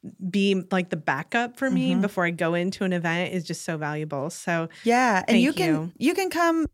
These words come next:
Speaker 2: and talk to me before you've s-, selected the tool,
Speaker 1: Yeah.
Speaker 2: after you've selected the tool, anytime, y'all.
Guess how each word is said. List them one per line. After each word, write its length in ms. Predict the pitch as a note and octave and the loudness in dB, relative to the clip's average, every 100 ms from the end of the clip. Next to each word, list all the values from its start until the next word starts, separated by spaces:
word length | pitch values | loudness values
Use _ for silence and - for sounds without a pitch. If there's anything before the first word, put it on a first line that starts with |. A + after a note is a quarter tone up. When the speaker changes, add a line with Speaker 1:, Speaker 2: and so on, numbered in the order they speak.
| - | 0
Speaker 2:
and 400 | A#3+ A#3 A3 - | 2 2 0 -2
talk 180 | B3 B3+ | -2 2
to 80 | |
me 220 | B3 B3 A#3 | 2 4 2
before 400 | F#3+ E3 G#3 C4+ | 0 0 2 4
you've 200 | D#4+ D#4 | 2 -4
s-, 60 | - _ _ - - | -14 _ _ -18 -14
selected 460 | - D4 D4 D4 | -8 -2 -2 0
the 60 | C4+ | -2
tool, 380 | C4 D4+ D4+ D4+ | 0 2 2 2
Speaker 1:
Yeah. 340 | F3 E3+ G#3+ F#3 | 2 0 0 2
Speaker 2:
after 240 | F3 A#3+ C#4 | 2 2 2
you've 160 | C#4 | 0
selected 400 | C4+ C#4 C#4 C#4 | 0 -2 -2 -2
the 80 | C4 | -4
tool, 520 | C4+ C#4 C4+ C4+ C4+ C4+ - - _ _ _ _ _ _ _ - | 0 0 2 2 0 -4 -20 -20 _ _ _ _ _ _ _ -4
anytime, 420 | F3+ G3+ F#3+ D#3+ | 0 0 -2 -2
y'all. 220 | - - | -4 -6